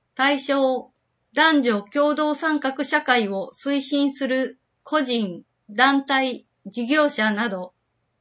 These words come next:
次選、他選は問いません。申し込み、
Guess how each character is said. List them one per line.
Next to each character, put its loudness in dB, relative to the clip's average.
次 -2
選、 0
他 -4
選 2
は 0
問 -2
い -2
ま -4
せ -6
ん。 -12
申 2
し -10
込 2
み、 0